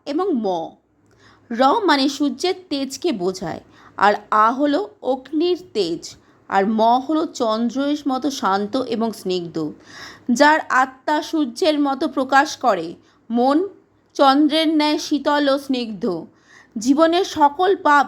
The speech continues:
এই অগ্নিতে জ্বলে ছাই হয়ে যায়। রাম নাম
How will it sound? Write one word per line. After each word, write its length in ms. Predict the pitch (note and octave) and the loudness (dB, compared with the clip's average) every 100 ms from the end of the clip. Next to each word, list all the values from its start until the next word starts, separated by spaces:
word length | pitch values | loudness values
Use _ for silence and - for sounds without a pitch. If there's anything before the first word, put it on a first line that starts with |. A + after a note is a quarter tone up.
| - | -2
এই 200 | C4 C#4+ | -8 -6
অগ্নিতে 520 | - B3+ C4 D#4 D4+ D4 | -4 -6 -2 -4 -2 -4
জ্বলে 300 | A3+ A#3+ C4+ | -2 -2 -4
ছাই 380 | - A#3+ A#3+ | -2 0 2
হয়ে 300 | C4+ B3 G#3 | 2 2 2
যায়। 340 | G3+ F3+ C#3 F2 _ _ _ _ A#3 | 2 -2 -6 -8 _ _ _ _ 4
রাম 360 | A#3 A#3+ E4 G#4+ | 6 6 2 -2
নাম 300 | C#4+ G#3+ | -2 -2